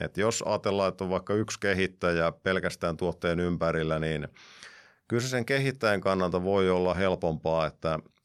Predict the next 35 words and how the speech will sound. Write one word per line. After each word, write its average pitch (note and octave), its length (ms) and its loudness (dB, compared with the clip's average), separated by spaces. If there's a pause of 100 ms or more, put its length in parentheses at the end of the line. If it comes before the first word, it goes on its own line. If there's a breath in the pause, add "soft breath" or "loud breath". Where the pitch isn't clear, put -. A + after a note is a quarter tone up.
(120)
se - 140 -4
on F#2 140 0
yksi G2+ 360 -4
komponentti, F2+ 680 0
mikä E2+ 240 -2
tekee E2 320 -2
paljon F2 380 0
asioita, D#2+ 540 -2
mutta D#2+ 200 -4
heti B2+ 200 -2
kun A2+ 100 -2
me G#2+ 80 2
puhutaan, G#2 400 -2
että F2+ 100 -2
sen F2 220 -6
komponentin F2 720 -2
tai E2 300 0
apin F2+ 320 -2
ympärillä E2 440 0
on E2+ 80 0
useampia E2+ 480 -2
kehittäjiä, D#2+ 720 -2
niin D2 260 -4 (540 loud breath)
silloin A2 280 0
tarvitaan F#2 640 0 (460)
pikkuhiljaa G2 580 0
ruveta F2 240 0
pilkkoon B2 720 -2
niitä, G2 380 0 (160)
ja G#2 80 0
monta G#2 260 0
kertaa F#2 400 2
niin F2+ 120 0
kuin E2 140 -6
todella F2+ 520 0